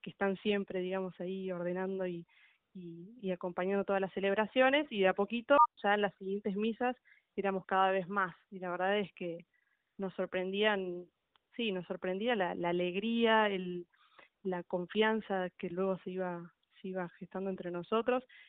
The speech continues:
Y no sé, por ejemplo, a mí particularmente me sorprendió la cantidad de niños, porque, que se acercaban, porque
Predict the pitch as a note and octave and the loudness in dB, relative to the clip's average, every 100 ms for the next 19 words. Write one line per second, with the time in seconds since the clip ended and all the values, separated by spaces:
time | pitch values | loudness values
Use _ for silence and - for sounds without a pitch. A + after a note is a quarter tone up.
0 | - _ - G#3 G#3 A#3+ F3+ F#3 G#3+ A3+ | -20 _ -2 0 6 6 6 0 -2 2
1 | G3+ - F3+ F#3+ G#3+ G#3+ F3+ F3 F#3 F#3+ | 2 4 0 2 0 0 -2 0 0 2
2 | G#3 A3+ A3 F3+ F3 F3 F#3 G3 F3 F3 | 0 0 0 0 -4 -2 0 0 0 -2
3 | F3+ F3 A3 G3 F3+ - _ _ - F#3 | 0 2 2 0 -4 -12 _ _ -6 -6
4 | - F#3 F3+ F3 F3+ - - F3+ F#3 F#3+ | -4 -6 -4 -6 -8 -14 -10 -10 -8 -6
5 | F3+ F#3 F3 E3 - - - - _ - | -4 -2 -2 -4 -12 -20 -20 -20 _ -12
6 | F#3 F3+ F3+ | -10 -4 -4